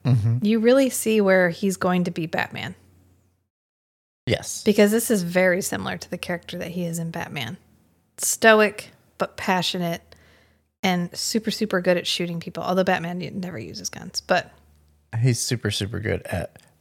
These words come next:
Speaker 2: Beating
Speaker 1: beating the
Speaker 2: peop-,
Speaker 1: crap out of people.
Speaker 2: beating the crap out of people.
Speaker 1: To the edge of death, but never over the edge.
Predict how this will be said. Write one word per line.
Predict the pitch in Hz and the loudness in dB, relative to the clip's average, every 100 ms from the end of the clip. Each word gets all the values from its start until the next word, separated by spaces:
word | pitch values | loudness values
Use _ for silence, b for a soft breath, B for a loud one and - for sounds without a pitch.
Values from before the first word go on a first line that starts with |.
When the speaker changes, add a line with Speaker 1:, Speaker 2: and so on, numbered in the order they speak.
| _ - | _ 2
Speaker 2:
Beating | 214 202 139 | 8 10 10
Speaker 1:
beating | 135 | 10
the | 98 | 6
Speaker 2:
peop-, | 87 | 4
Speaker 1:
crap | - 110 113 | 4 6 6
out | 98 80 | 2 2
of | 82 | -2
people. | - | 4
Speaker 2:
beating | 214 202 | 8 8
the | 190 | 6
crap | - 165 - - | 2 -4 -4 -6
out | - | -10
of | |
people. | - 220 - | -10 -12 -4
Speaker 1:
To | - 147 | 6 6
the | 113 113 | 8 8
edge | 113 117 | 8 6
of | 90 - | 0 0
death, | - - - - _ - | 0 0 -4 -20 _ 2
but | 101 | 2
never | 110 104 90 - | 6 4 2 -2
over | - 85 85 82 | -4 -2 -2 -4
the | 80 73 | -6 -4
edge. | 76 73 69 - | -4 -6 -10 -16